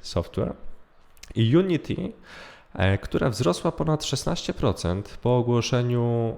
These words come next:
e, marketplace'u dla sztucznej inteligencji. To jest firma zajmująca się, em, renderingiem trzy D, między innymi do gier. E, ja dokładnie tutaj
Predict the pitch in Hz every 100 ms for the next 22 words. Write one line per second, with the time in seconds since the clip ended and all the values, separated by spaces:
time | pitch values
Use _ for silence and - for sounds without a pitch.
0 | - - - - _ _ - 135 - -
1 | 85 - - 87 95 - 139 - 139 127
2 | 107 101 80 90 - - - - 127 123
3 | 113 110 107 107 104 107 101 - 95 92
4 | 90 87 85 78 - 104 95 90 95 95
5 | 98 101 101 98 90 87 - - - 90
6 | 87 107 117 107 98 95 101 101 90 90
7 | 90 - 120 135 - - - - - -
8 | 78 82 85 - - - - - - -
9 | 135 - 117 110 110 101 98